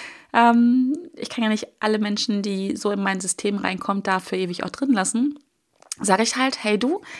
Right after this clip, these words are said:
wär super, wenn du mir bis zum X Y ein Feedback gibst, ob du Lust hast, dieses Angebot anzunehmen oder auch nicht." Was völlig in Ordnung ist, wenn Menschen das nicht tun. Deswegen mache ich ja auch Angebote, ja.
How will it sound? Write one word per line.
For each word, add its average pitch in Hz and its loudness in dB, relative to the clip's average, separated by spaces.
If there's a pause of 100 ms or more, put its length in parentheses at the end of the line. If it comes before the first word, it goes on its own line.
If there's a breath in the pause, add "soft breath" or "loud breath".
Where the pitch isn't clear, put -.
(120 loud breath)
wär 208 6
super, 269 6
wenn 226 4
du 247 4
mir 214 2
bis - -4
zum 190 -4
X - -8
Y - -6
ein 196 -4
Feedback - -8
gibst, - -6
ob - -4
du 214 0
Lust 254 0
hast, 226 0 (380 loud breath)
dieses 196 0
Angebot 202 -4
anzunehmen 202 0
oder 180 -6
auch - -10
nicht." - -8 (240)
Was - -4
völlig - 0
in 294 4
Ordnung 262 4
ist, 233 -4
wenn 220 -2
Menschen 220 0
das - -4
nicht - -4
tun. - -12 (680 loud breath)
Deswegen 214 -2
mache 208 -2
ich - -6
ja 208 2
auch 208 -2
Angebote, - -6 (320)
ja. 185 -8